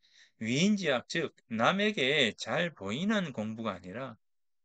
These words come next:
남에게 보이기 위한 공부가 아니라, 뭐, 어떤 공부요? 자시-, 자기 자신을 발전시키기 위한 공부.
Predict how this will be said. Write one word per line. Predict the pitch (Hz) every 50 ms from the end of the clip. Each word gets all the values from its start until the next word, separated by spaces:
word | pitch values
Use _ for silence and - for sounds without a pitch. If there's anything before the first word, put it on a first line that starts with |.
| _ _
남에게 | - 117 117 143 170 190 190 185 180 160 139 123 113 110
보이기 | - - 104 110 139 185 202 190 180 151 113 95
위한 | 101 107 117 131 139 143 180 233 247 247
공부가 | 190 - 107 107 110 113 113 113 101 92
아니라, | 90 92 98 101 131 151 143 107 - _ _ _ _ _ _ _ _ _ _ _ _ _
뭐, | - 214 196 190
어떤 | 185 - 202 165
공부요? | 127 107 104 98 101 101 120 165 - _ _ _ _ _ _ _ _ _ _ _ _ _ _ _ _
자시-, | - - 131 131 147 175 170 - - - 214 202 202 196 208 240 262 -
자기 | - - 127 151 165 202 202
자신을 | - 175 170 170 - - 180 175 185 214 226 226 233 233
발전시키기 | - - - 214 254 247 - - 285 269 240 - - - - - 151 139 175 202
위한 | 226 240 - -
공부. | - - - - 85 -